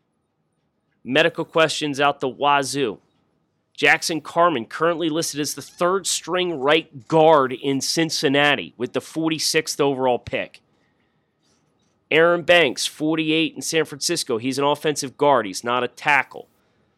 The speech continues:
Sam Cosmi, Washington football team. Rawer than a two dollar steak. Isn't that what Jim, old Jim Ross used to say? Tougher than a two dollar steak.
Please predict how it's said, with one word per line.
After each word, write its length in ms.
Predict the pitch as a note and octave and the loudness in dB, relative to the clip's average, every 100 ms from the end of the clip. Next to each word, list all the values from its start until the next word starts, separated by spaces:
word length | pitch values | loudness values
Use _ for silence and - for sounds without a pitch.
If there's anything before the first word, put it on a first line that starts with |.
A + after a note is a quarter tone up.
| _ | _
Sam 400 | - D#3+ E3 E3+ | -6 -2 0 -2
Cosmi, 680 | - D#3+ F3 F3 E3+ G#2+ - | -2 4 6 4 0 -10 -12
Washington 720 | - B2 D#3 D3+ D#3+ D3+ D#3+ D3 | 0 4 4 2 -4 -6 -6 -6
football 520 | - F3+ - A#2+ F#2+ | -4 -4 -2 -2 -2
team. 340 | - G2 D2 _ _ _ _ _ _ _ _ _ _ - | -8 -14 -14 _ _ _ _ _ _ _ _ _ _ -2
Rawer 360 | C#3+ F3 F3+ | 6 8 8
than 180 | E3+ F3 | 6 2
a 80 | D#3+ | 2
two 280 | C#3+ F3+ F3 | -2 -8 0
dollar 360 | E3 E3 D#3+ | 4 4 2
steak. 500 | D3 - E3+ E3 - _ _ _ _ _ _ _ _ _ _ _ | -2 -4 0 0 -2 _ _ _ _ _ _ _ _ _ _ _
Isn't 180 | _ - | _ -4
that 120 | C#3 | -2
what 120 | B2 C#3+ | -2 -4
Jim, 240 | C3 C#3 | -4 -4
old 240 | B2+ C#3 | -4 -6
Jim 300 | B2 C3 C#3 | -6 -6 -4
Ross 280 | B2 C3+ C3+ | -2 -2 -4
used 220 | C#3+ C3+ | -10 -12
to 60 | - | -10
say? 400 | - D3 C#3+ C#3 _ _ _ _ _ _ | -6 -4 -4 -6 _ _ _ _ _ _
Tougher 300 | E3 D#3+ D#3 | -2 -2 0
than 140 | D3 | -4
a 40 | D3 | -4
two 220 | - D#3+ | -6 -2
dollar 280 | D3 D3 C#3 | 2 2 -2
steak. 380 | - D3+ D3+ | -4 -4 -4